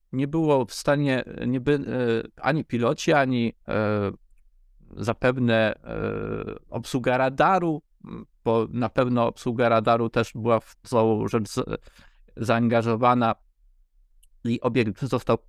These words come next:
pierwotnie zapewne wykryty przez system radarowy, a potem wysłane zostały do niego, e, myśliwce po prostu. Tak, e,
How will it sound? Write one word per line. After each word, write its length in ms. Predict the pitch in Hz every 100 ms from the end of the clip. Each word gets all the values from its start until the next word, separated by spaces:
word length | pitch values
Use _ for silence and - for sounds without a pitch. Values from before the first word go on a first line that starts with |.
| _
pierwotnie 500 | - 123 135 - 113
zapewne 460 | 127 - 151 120 101
wykryty 440 | 107 - 101 110
przez 180 | - 110
system 400 | - 117 151 165
radarowy, 540 | 202 214 240 226 196
a 80 | 151
potem 360 | - 139 131 117
wysłane 440 | 117 135 120 117
zostały 460 | 113 - 117 117 110 - _
do 120 | 123
niego, 420 | 120 117 113 117 - _ _ -
e, 580 | 113 113 113 113 113
myśliwce 560 | 156 226 - - - 104
po 120 | -
prostu. 480 | - 110 - 110 113
Tak, 360 | - 117 - 120
e, 340 | 117 113 113